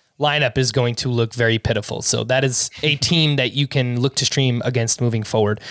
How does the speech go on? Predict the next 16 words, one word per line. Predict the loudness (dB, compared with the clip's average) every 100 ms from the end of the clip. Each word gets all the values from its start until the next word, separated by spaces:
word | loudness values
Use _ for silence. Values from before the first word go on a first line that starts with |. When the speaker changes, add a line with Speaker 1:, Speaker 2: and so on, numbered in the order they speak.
| -16 -6
Speaker 1:
For | 0 2
Sunday, | 2 2 2 0
Brad | 2 0 0
Keller | 0 2 2 2
at | -2 -2 -4 -8 _
Toronto, | -2 0 0 -2 -2 -2 -4 _ _ _ _
Logan | -2 0 2
Webb | 2 2
versus | 2 0 -2
the | -2
Astros, | -2 -2 2 4 4 2
Mike | 0 0
Foltynewicz | 0 -2 0 0 0 0
versus | 0 0
the | -2
Mariners, | 0 2 4 2 0